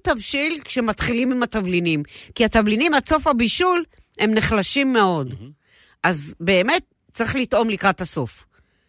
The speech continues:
Speaker 2: זה
Speaker 1: ואז
Speaker 2: חשוב
Speaker 1: להתחיל
Speaker 2: או לא חשוב?
Speaker 1: עכשיו, מה אני עושה?
Speaker 2: מה
Speaker 1: כי
Speaker 2: את
Speaker 1: אני,
Speaker 2: עושה?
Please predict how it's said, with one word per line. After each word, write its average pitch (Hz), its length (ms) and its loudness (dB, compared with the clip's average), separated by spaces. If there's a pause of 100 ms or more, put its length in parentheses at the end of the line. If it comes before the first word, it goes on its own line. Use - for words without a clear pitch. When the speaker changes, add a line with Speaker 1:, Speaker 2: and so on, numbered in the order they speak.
(360)
Speaker 2:
זה 151 60 -2
Speaker 1:
ואז 220 160 4
Speaker 2:
חשוב 240 140 2
Speaker 1:
להתחיל 190 180 -2
Speaker 2:
או 185 40 0
לא 175 80 0
חשוב? 104 320 -8 (440)
Speaker 1:
עכשיו, 190 240 -2
מה 226 200 4
אני 277 180 4
עושה? 262 380 0
Speaker 2:
מה 151 80 2
Speaker 1:
כי 113 200 -4
Speaker 2:
את 143 60 0
Speaker 1:
אני, 147 80 -2
Speaker 2:
עושה? 143 120 -4